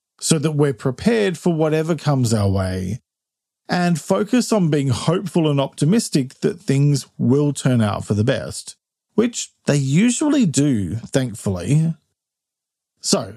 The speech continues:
let's talk about what being hopeful isn't.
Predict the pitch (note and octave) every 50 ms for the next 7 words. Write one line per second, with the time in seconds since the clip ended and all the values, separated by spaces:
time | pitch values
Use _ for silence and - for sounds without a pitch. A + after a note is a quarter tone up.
0 | - - - - F3+ G#3 - - - A#3 A3+ G3 A3 G3+ G#3+ F#3 E3 D#3 D#3 D#3+
1 | E3+ E3 E3 D#3+ E3 E3+ C#3 G#2 - D3 - - - - - D3+ C#3 C#3 - -
2 | _ _ - D3 C3+ G#2 A2+ F#2+ - - - - - -